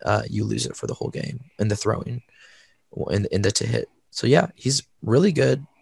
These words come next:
I love him. I think he's, when I bring a Corsair list, he's, like, where I start right off the bat because he gives you a great, great killy troop killer model, a great leader, and a great model that,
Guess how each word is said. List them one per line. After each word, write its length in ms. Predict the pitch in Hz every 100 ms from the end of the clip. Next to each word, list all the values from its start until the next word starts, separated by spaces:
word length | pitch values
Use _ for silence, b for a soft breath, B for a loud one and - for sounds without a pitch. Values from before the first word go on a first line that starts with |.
| -
I 100 | 110
love 260 | 107 127
him. 140 | 127 120
I 100 | 117
think 200 | 135 135
he's, 340 | 123 113 - - b b b b
when 160 | - 104
I 80 | 110
bring 160 | 113
a 40 | 117
Corsair 420 | - 113 - -
list, 320 | 110 110 -
he's, 200 | - -
like, 180 | - -
where 160 | - -
I 40 |
start 480 | - - - 82 - -
right 160 | 113 104
off 140 | -
the 80 | -
bat 340 | 107 104 113 _ b b b b
because 200 | 113 101
he 80 | 98
gives 200 | 104 98
you 100 | 101
a 60 |
great, 340 | - 104 131 - _ -
great 320 | - 120 - _ _ _ _ _ _ - -
killy 320 | - 110 113
troop 300 | 113 104 110 -
killer 220 | 104 104
model, 520 | 101 101 98 104 113 B B B B
a 80 | 110
great 340 | 95 117 -
leader, 560 | 90 107 104 101 123 131 b b _
and 140 | 98
a 60 | 104
great 340 | - 101 -
model 400 | - 104 107 107
that, 240 | 107 107